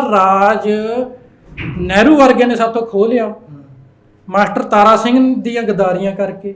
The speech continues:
Speaker 2: ਹੂੰ।
Speaker 1: ਚਾਹੇ ਉਹਨਾਂ ਦੀ ਨਾਮ ਸਮਝੀ ਕਰਕੇ ਹੋਵੇ, ਚਾਹੇ ਸ-, ਉਹਨਾਂ ਦੀ ਗਦਾਰੀਆਂ ਸਮਝ ਲੈਣ,
Speaker 2: ਹੂੰ।
Speaker 1: ਵੀ ਉਹਨਾਂ ਦਾ ਬਿਜ਼ਨਸ ਸੀ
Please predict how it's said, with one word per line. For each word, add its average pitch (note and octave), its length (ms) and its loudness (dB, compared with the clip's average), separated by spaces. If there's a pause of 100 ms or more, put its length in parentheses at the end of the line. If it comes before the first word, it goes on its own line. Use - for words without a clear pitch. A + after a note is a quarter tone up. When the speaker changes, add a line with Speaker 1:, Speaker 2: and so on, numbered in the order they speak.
(140)
Speaker 2:
ਹੂੰ। C#3 80 -18 (400)
Speaker 1:
ਚਾਹੇ F#3+ 220 0
ਉਹਨਾਂ A#3+ 180 -2
ਦੀ B3+ 140 -2
ਨਾਮ G3+ 460 -4
ਸਮਝੀ A3+ 300 -4
ਕਰਕੇ A3+ 340 -4
ਹੋਵੇ, G#3+ 280 -2
ਚਾਹੇ G#3+ 340 -2
ਸ-, G#3 120 -14
ਉਹਨਾਂ A3 320 -8
ਦੀ B3 60 -12
ਗਦਾਰੀਆਂ E3+ 480 -8
ਸਮਝ G3+ 240 -12
ਲੈਣ, F#3+ 240 -10
Speaker 2:
ਹੂੰ। C4 160 -12 (280)
Speaker 1:
ਵੀ G3+ 60 -4
ਉਹਨਾਂ A3 140 -2
ਦਾ A#3 480 -2 (100)
ਬਿਜ਼ਨਸ F#3 460 -6
ਸੀ G3+ 280 -10